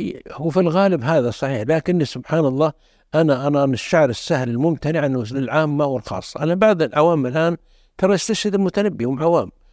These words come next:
وبعضهم ما عنده الابتدائي يستشهد المتنبي، لكن إلى حد كبير. وبالمناسبة، المناسبة العقاد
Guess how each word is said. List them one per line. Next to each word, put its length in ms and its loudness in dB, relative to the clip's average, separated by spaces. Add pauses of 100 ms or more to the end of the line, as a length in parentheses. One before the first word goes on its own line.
(160)
وبعضهم 380 0
ما 80 6
عنده 200 4
الابتدائي 560 -2
يستشهد 360 -6
المتنبي، 480 -8 (420)
لكن 260 2
إلى 100 4
حد 260 0
كبير. 400 -4 (400)
وبالمناسبة، 800 2
المناسبة 720 -2
العقاد 480 0